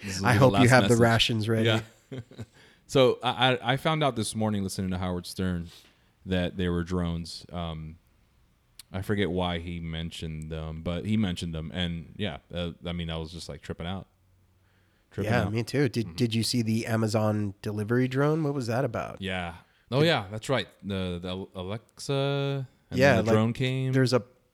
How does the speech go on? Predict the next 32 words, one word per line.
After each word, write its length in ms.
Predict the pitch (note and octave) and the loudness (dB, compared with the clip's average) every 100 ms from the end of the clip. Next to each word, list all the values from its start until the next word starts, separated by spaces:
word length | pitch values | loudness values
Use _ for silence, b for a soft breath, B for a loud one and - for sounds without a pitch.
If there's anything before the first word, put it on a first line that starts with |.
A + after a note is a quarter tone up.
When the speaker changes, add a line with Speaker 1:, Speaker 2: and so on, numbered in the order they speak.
| - | -6
Speaker 2:
Amazon 380 | B2 B2 A#2+ A2+ | -2 2 2 2
Prime 560 | - A#2 A#2 A#2+ A2+ G#2+ | -2 0 2 2 0 -6
delivery 420 | - A2 A#2 A2+ A2 | -6 -2 0 0 -2
drone. 540 | - A2 A2 A2 G#2 - _ b b b b b b b | -2 -2 0 -2 -4 -12 _ b b b b b b b
I 60 | - | -8
was 140 | A#2 | -4
like, 240 | A#2 A2 - | -4 -6 -6
"Uh, 360 | - A#2 A2+ G#2+ G#2 G#2 _ | -2 -2 -2 -4 -8 -12 _
what's, 280 | B2+ - - _ | -10 -10 -10 _
what's 300 | B2 A#2 - | -12 -10 -10
that 220 | A#2+ A2 | -6 -6
about? 360 | G#2+ G#2+ G#2 A2 _ _ _ _ _ | -6 -6 -6 -8 _ _ _ _ _
What's, 200 | F2+ - | -14 -12
Speaker 1:
It's 120 | - | -10
Speaker 2:
what's 140 | B2+ - | -12 -8
going 240 | A#2 A2 | -6 -4
on 160 | G#2 G#2+ | -4 -6
with 100 | G#2+ | -6
that?" 260 | A2 G#2 - _ _ _ - | -6 -6 -10 _ _ _ -14
Speaker 1:
Um, 180 | F2 D#2 F2 | -12 -10 -8
I 120 | F2 | -8
think 240 | - F2 | -6 -6
we 100 | F2+ | -6
should 200 | - E2 | -6 -8
shoot 240 | - F2+ G2 | -6 -4 -4
'em 160 | G#2+ F2 _ _ | -4 -8 _ _
Speaker 2:
<laughs> 880 | _ - - - - - - - B2+ | _ -2 0 0 -8 -12 -14 -14 -6
Speaker 1:
and 180 | A#2 | -4
then 100 | A2 | -2
sell 280 | G2+ - G2 | 0 2 2
the 100 | F#2+ | 2
stuff. 420 | G2 G2 A#2+ - | 0 0 0 -2